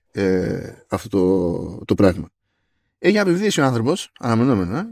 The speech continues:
και λέει, "Έχω κάνει καταγγελία στην Google του καταναλωτή και στη Γενική Γραμματεία Εμπορίου, αλλά λέει, αυτά θέλουν μήνες, ξέρω, για να προχωρήσουν".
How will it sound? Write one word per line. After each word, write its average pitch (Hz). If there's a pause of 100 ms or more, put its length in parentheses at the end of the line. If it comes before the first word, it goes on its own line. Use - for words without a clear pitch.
και 123
λέει, 156
"Έχω 139
κάνει 127
καταγγελία 107
στην 104
Google 101
του 101
καταναλωτή 92
και 151
στη 143
Γενική 113
Γραμματεία 95
Εμπορίου, 92 (520)
αλλά 143
λέει, 147
αυτά 135
θέλουν 123
μήνες, 117
ξέρω, 82
για 82
να 85
προχωρήσουν". 101